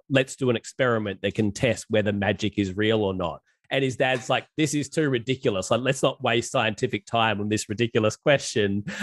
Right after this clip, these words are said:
Um, and I sort of understand that, like, Harry probably has the correct perspective, but I'd probably be more like Harry's dad in that perspective. Um, yeah, my partner has looked at studies of,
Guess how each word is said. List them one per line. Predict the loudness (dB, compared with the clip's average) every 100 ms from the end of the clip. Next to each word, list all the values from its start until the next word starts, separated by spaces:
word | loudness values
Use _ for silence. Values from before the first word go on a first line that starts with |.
| -4
Um, | 0 0 0
and | 0 0
I |
sort | 0 0
of | 0
understand | 0 0 -2 -2 0 2 2 0
that, | 0
like, | 0 -2 _
Harry | -4 0 2 2
probably | 0 0
has | 0 0
the | 0 -4
correct | 2 2 2 -2
perspective, | -2 2 0 2 -2 -2 _ _ -4
but | 0
I'd | 2 0
probably | -2 0 0
be | 0 -2
more | 0 0
like | 0
Harry's | 0 -2 -2 0
dad | 2 2 2
in | 0
that | 0
perspective. | 0 0 2 2 2 2 2 0
Um, | 0 2 0 -6 _ _ _
yeah, | 0 0
my | 0 0
partner | 0 0 -2
has | 0 0 0
looked | -2 0
at | -2
studies | 0 2 2 2
of, | 0